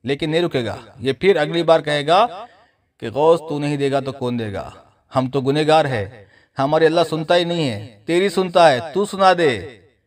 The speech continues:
सदकों में, तूफे में मांगने वाला, मंगवाने वाला, ये पक्का मुशरिक है, मुर्तद है, इसकी बातों में ना आए, ये गद्दार है, ये मुनाफिक है। आज कहता है कि अल्लाह से दुआ करो, पता नहीं इसको क्या मुसीबत आ गई है।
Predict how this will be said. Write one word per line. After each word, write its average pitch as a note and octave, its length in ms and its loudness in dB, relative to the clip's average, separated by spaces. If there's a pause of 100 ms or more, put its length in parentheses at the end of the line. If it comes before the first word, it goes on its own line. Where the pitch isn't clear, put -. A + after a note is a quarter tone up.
(340)
सदकों F#3 420 2
में, G3 140 4
तूफे F#3 180 -4
में F#3 160 4
मांगने F3+ 380 2
वाला, F3+ 260 6
मंगवाने F3+ 440 4
वाला, F3 560 4 (220)
ये F#3 240 0
पक्का F#3+ 420 4
मुशरिक G#3 400 2
है, G3+ 140 4
मुर्तद G3+ 400 4
है, F3+ 200 4
इसकी F#3+ 240 -4
बातों F#3 320 4
में G3 100 2
ना F#3 100 4
आए, A2+ 360 0 (200)
ये D#3 160 -2
गद्दार F#3 420 6
है, B2 360 0 (400)
ये F3 140 -4
मुनाफिक G#3 500 2
है। B2 400 2 (240)
आज D3 260 4
कहता F3+ 380 4
है G3+ 120 6
कि F#3+ 120 0
अल्लाह G3 180 6
से G#3 100 0
दुआ A3 240 8
करो, E3 520 0
पता E3+ 180 2
नहीं G#3 80 -4
इसको G3+ 180 -4
क्या G3 240 4
मुसीबत G#3+ 400 0
आ F#3+ 100 8
गई F3 160 2
है। G#2+ 380 -8